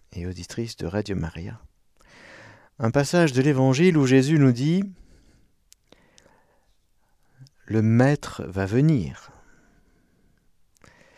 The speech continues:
En attendant le retour du Maître, il y a des serviteurs, il y a un intendant qui peut dire, « Mon maître tarde à venir. »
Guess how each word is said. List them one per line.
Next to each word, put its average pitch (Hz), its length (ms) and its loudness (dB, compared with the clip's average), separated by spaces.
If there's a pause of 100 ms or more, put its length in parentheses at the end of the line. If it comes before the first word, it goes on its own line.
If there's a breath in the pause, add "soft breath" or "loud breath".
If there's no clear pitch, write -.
(1300 soft breath)
En 110 280 2
attendant 170 580 8
le 143 80 8
retour 139 460 4
du 135 140 2
Maître, 196 440 4 (1300 soft breath)
il 127 200 -2
y 147 80 4
a 151 120 6
des 120 140 2
serviteurs, 165 1000 0
il 120 240 -6
y 131 80 4
a 127 200 6 (880)
un 117 280 4
intendant 156 640 2 (1800 soft breath)
qui - 100 -12
peut 131 760 6 (1500 soft breath)
dire, « 123 260 2
Mon 113 160 4
maître 127 360 4
tarde 131 340 6
à 123 80 6
venir. » 151 640 4